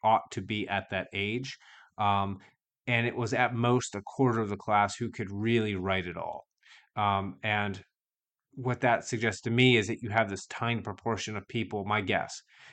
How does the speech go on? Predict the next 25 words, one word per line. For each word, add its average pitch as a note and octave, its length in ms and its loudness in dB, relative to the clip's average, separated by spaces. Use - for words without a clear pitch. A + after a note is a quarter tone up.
is A2 120 -6
that, C3 100 -4
that A2 180 4
are G2+ 240 0
correctly C#3 460 2
socialized, F#2 760 -4
and A2 360 -2
those C#3 380 6
people A2+ 400 0
go G#2 180 0
on G#2 200 0
to G#2+ 120 -14
develop G2+ 440 0
the A#2 80 -6
skills G#2+ 380 -2
of G2 100 -4
being G#2 180 0
able G2 180 -2
to - 120 -8
articulate G2+ 540 -4
themselves, G2+ 440 -4
to G2 120 -12
be G#2 160 -2
able G2 260 -2
to, G2+ 340 -6